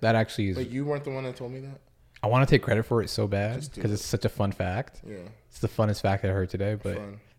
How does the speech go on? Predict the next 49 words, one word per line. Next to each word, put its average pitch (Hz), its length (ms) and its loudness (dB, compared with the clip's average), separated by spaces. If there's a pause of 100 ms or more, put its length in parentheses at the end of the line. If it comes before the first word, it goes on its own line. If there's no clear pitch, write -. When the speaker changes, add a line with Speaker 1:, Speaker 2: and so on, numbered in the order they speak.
(140)
Speaker 1:
but 95 520 2
I 101 80 0
can't. 95 640 -2
I 104 80 0
wanna 107 200 2
give, 95 500 -2 (160)
it 117 60 0
was 120 80 4
probably 160 220 12
from 131 100 8
an 110 40 6
actual 104 320 2
Japanese 92 380 2
person 104 340 0
'cause 92 120 0
that 95 140 2
sounds 98 180 2
Speaker 2:
Shout 98 100 -2
Speaker 1:
like 92 60 0
a 90 40 -4
Speaker 2:
out. 90 60 -4
Speaker 1:
very 95 220 4
intricate 92 300 -4
fact. 82 460 -8 (120)
Speaker 2:
Yeah. 87 80 -14 (400)
Speaker 1:
That's 127 160 6
also 135 400 4
why, 104 380 6
like, 92 360 -2 (120)
um, 92 580 -4 (240)
a 110 60 -2
lot 104 220 4
of 98 80 0
fish - 260 -2
is 95 80 -4
salted. 92 580 -4 (240)
They 110 140 0
salt 101 340 2
fish - 220 -2
because 98 300 -4
to - 60 -14
preserve 90 440 -6
it. 101 240 -6
Speaker 2:
Mm-hmm. 104 360 -14 (500)
Speaker 1:
'Cause - 160 -12
think 120 120 2
about 135 120 8
before 107 240 2
refrigerators, 90 600 -2